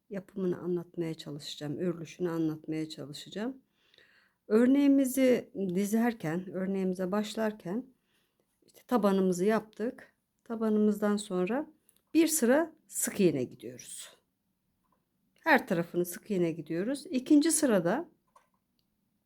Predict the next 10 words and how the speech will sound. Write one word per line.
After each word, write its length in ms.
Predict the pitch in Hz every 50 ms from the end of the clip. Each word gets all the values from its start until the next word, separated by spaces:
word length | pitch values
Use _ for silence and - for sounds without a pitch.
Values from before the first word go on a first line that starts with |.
| _ _ _ _ _ _ -
üç 220 | 269 277 262 -
tane 340 | - - 208 175 165 160 160
sık 320 | 160 - - - - - 277
iğne, 440 | 269 277 269 269 285 311 311 311 - _ _ _ _ _ _ _ _ _ _ _ _ - 160
dördüncüde, 880 | 202 240 262 269 262 262 - 262 262 247 254 240 240 277 302 359 392 - _ _ _ _ _ _ _ _ _ _ _ _ _ -
şimdi 280 | - - 226 220 202
anlatacağım 720 | - - 240 240 233 220 233 226 - 220 220 214 214 202 175
gibi, 380 | 170 160 - 202 247 294 320 - _ _ _ _ _ _ _
dördüncüde, 840 | - 233 233 220 208 196 202 202 185 180 175 160 - 202 240 302 311 - _ _ _ _ - - _ _ _ _ _ _ _ _ _ - - - _ _ _ -
bakın 460 | - 196 185 - - 196 214 220 -